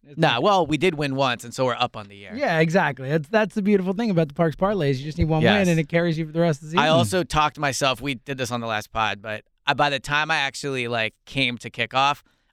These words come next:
Speaker 2: I know on the pod we said we like the Jets plus ten and a half, which almost covered at the
Speaker 1: Mm-hmm.
Speaker 2: end.
Speaker 1: Yeah, at the end they came
Speaker 2: But by
Speaker 1: close.
Speaker 2: the time the game was here, I was like, "I'm just taking the money line."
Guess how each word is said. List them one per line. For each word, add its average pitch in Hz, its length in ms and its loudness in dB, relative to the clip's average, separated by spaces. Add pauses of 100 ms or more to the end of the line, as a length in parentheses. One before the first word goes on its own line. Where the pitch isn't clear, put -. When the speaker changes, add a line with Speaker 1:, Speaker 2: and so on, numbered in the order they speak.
Speaker 2:
I 156 80 2
know 156 120 2
on 156 100 0
the 120 80 -4
pod 135 300 0
we 131 100 -8
said 131 180 -4
we 123 140 -4
like 120 160 -2
the 123 80 -12
Jets 110 280 -2
plus 120 220 -6
ten 117 160 -6
and 107 100 -10
a 107 60 -6
half, 107 280 0
which 170 200 -2
almost 180 340 2
covered 113 400 -2 (160)
at 135 120 0
the 156 60 2
Speaker 1:
Mm-hmm. 156 80 6 (140)
Speaker 2:
end. 240 120 2
Speaker 1:
Yeah, 185 180 4
at 180 80 -2
the 165 80 -2
end 196 100 0
they 180 60 0
came 160 120 2
Speaker 2:
But 160 80 6
by 160 120 6
Speaker 1:
close. 147 80 2
Speaker 2:
the - 80 -4
time 175 240 0
the 170 140 -4
game 151 260 -2
was 135 140 -4
here, 143 80 2
I 131 60 4
was 123 100 -2
like, 123 200 -2
"I'm 139 60 -12
just 135 140 -10
taking 113 180 0
the 104 80 -8
money 101 220 -14
line." - 240 -16